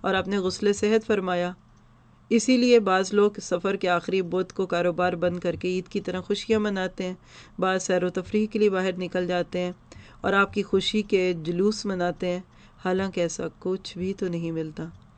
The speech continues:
हत्ता कि नबी सल्लल्लाहु अलैहि वसल्लम की बीमारी का आगाज़, जिसमें आप दुनिया से तशरीफ़ ले गए, ये सन ग्यारह हिजरी में सफ़र के महीने की जब दो रातें बाकी रह गई थीं, बुध के रोज़, तब से शुरू हुआ।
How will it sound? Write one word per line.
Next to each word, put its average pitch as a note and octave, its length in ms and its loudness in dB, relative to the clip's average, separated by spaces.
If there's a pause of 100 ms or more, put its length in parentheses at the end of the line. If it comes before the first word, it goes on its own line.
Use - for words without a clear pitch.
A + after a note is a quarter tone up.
(320)
हत्ता G3 260 -2
कि F#3+ 160 -2
नबी F3+ 280 -2
सल्लल्लाहु F3+ 340 -2
अलैहि F3 160 -2
वसल्लम F3+ 300 -2
की F#3 140 -4
बीमारी F3 420 0
का F3+ 200 0
आगाज़, F3 420 0 (380)
जिसमें G#3 380 2
आप F3+ 260 2
दुनिया F3 260 -2
से F3+ 140 -4
तशरीफ़ F#3 500 -4
ले F3+ 160 0
गए, F3 120 -2
ये G3 200 2
सन F#3+ 300 -6 (320)
ग्यारह F#3 340 0
हिजरी F3+ 360 -2
में F#3+ 160 -4
सफ़र A#3 380 0
के A#3+ 160 2
महीने F#3 460 -4
की A3 200 0 (360)
जब G3+ 200 6
दो A3+ 180 12
रातें B3 320 6
बाकी G3 280 2
रह F3+ 200 2
गई F#3 200 0
थीं, G3 240 -4 (360)
बुध G#3 220 6
के G3+ 160 4
रोज़, F3+ 340 0 (320)
तब A#3+ 120 4
से B3 180 2
शुरू F#3+ 240 0
हुआ। E3+ 220 -2